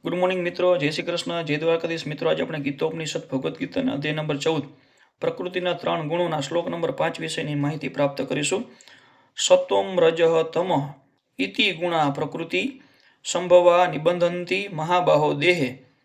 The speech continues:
દેહિનામ અવયવમ, અર્થાત ભ-, ભૌતિક પ્રકૃતિ ત્રણ ગુણોની બનેલી છે.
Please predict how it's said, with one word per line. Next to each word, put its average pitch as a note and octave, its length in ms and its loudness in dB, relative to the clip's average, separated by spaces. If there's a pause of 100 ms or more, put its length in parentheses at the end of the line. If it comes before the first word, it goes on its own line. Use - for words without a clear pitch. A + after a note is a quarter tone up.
(140)
દેહિનામ F#3+ 520 0
અવયવમ, D#3 540 2
અર્થાત - 580 -2
ભ-, - 180 -8 (260)
ભૌતિક E3 380 -2
પ્રકૃતિ F#3 640 -4 (540)
ત્રણ G3 280 6
ગુણોની E3+ 340 -2
બનેલી D#3 380 -4
છે. F3+ 200 0